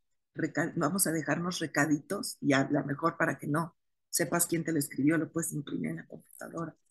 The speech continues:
Vamos a dejarnos recaditos bonitos todos, etcétera. Muchas cosas que te pueden despertar. Bueno, yo les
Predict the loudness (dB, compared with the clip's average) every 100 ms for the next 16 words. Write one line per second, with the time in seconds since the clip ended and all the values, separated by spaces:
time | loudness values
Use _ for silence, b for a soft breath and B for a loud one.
0 | _ _ -6 -4 -2 -4 -4 -4 -2 -2
1 | -4 -4 -6 -8 -20 -18 -4 -2 2 2
2 | 2 0 0 -2 -2 -12 -4 -2 0 -2
3 | -6 -8 -4 -2 -2 -4 -10 -12 -8 0
4 | 0 0 -8 -8 _ _ _ _ _ -2
5 | 2 2 4 2 0 -2 -4 -2 -4 -4
6 | -8 -8 -8 0 4 4 4 0 2 2
7 | 0